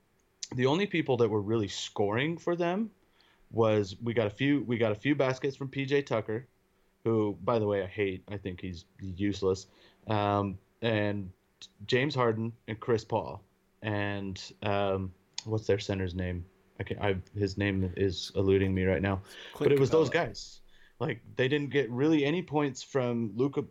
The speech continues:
Speaker 1: uh, Mbah a Moute. They didn't get anything from Trevor Ariza. They didn't get anything from Eric Gordon, which we can't rely on because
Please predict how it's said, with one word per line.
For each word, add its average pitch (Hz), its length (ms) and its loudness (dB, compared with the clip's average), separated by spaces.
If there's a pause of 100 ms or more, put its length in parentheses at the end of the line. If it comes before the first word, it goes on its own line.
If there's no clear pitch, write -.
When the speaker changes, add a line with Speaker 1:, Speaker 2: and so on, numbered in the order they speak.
Speaker 1:
uh, 123 200 2
Mbah 120 440 2
a 113 40 2
Moute. 107 540 0 (120)
They 110 140 0
didn't 117 220 0
get 113 120 2
anything 135 480 2
from 127 200 -6
Trevor 117 420 4
Ariza. 92 440 -6 (480)
They 117 100 4
didn't 120 240 2
get 110 180 0
anything 127 520 0
from 110 240 -4
Eric 107 240 0
Gordon, 101 420 0
which 123 320 0
we 113 100 -2
can't 147 320 -4
rely 110 400 0
on 95 220 -6
because 95 540 -6